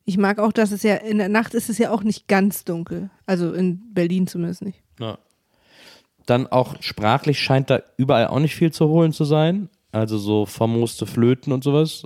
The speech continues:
Speaker 2: Und, und
Speaker 1: Was?
Speaker 2: <laughs>
Speaker 1: Sa-
Speaker 2: Ver-, vermooste Flöten.
Speaker 1: Vermooste Flöten? Was bedeutet das?
Speaker 2: Das ist für mich so typisch dänisch, schwedisch.
Speaker 1: Aber hier der, äh, Chefkoch von der Muppet Show ist doch lustig.
Speaker 2: Na, Smørrebrød.
Speaker 1: Dann putte die Huhn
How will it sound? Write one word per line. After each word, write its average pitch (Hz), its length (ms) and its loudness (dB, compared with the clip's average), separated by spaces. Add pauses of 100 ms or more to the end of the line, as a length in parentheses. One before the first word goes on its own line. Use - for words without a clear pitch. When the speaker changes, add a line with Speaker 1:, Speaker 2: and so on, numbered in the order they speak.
(100)
Speaker 2:
Und, - 380 -8
und - 160 -2
Speaker 1:
Was? 381 380 0 (400)
Speaker 2:
<laughs> 120 120 0 (480)
Speaker 1:
Sa- - 220 -4
Speaker 2:
Ver-, - 160 0
vermooste 123 640 2
Flöten. 135 500 0
Speaker 1:
Vermooste 190 720 2
Flöten? 208 640 0
Was 214 140 0
bedeutet 220 480 -4
das? - 160 -6 (340)
Speaker 2:
Das - 160 -4
ist 110 140 -8
für - 160 -4
mich 113 180 -2
so 107 220 0 (160)
typisch - 520 -2 (320)
dänisch, 110 400 2
schwedisch. 110 600 -2 (500)
Speaker 1:
Aber 240 140 0
hier 262 180 0
der, 240 520 2
äh, 226 40 -2
Chefkoch 269 400 0
von 208 240 2
der 202 140 2
Muppet 247 320 -2
Show 190 80 -6
ist 185 160 -8
doch 175 80 -2
lustig. 175 320 -4
Speaker 2:
Na, 143 100 2 (260)
Smørrebrød. 120 680 0 (340)
Speaker 1:
Dann 190 160 -4
putte 302 260 -2
die 180 120 2
Huhn 330 180 4